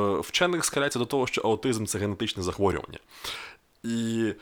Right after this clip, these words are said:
е, повірити в те, що вприск якихось, е, видозмінених,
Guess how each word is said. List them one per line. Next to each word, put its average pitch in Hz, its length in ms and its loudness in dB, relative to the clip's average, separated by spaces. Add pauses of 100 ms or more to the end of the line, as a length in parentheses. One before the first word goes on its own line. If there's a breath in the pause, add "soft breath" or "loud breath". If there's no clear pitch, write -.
(440 loud breath)
е, 90 60 -2
повірити 202 720 0
в - 160 -2
те, 120 380 2
що - 360 4
вприск - 1000 0 (340 soft breath)
якихось, 139 720 2 (100)
е, 117 500 2 (680 soft breath)
видозмінених, 123 1300 2